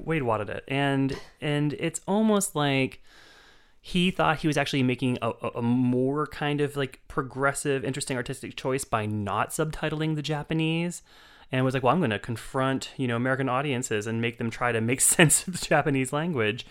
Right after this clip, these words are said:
um, even though they won't be able to." Um,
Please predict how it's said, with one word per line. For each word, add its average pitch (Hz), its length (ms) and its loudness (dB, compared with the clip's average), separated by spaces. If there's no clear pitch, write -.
um, 120 160 4
even 120 200 2
though 117 120 6
they 117 120 0
won't 110 220 -2
be 127 140 0
able 165 180 2
to." 101 360 -4
Um, 110 640 4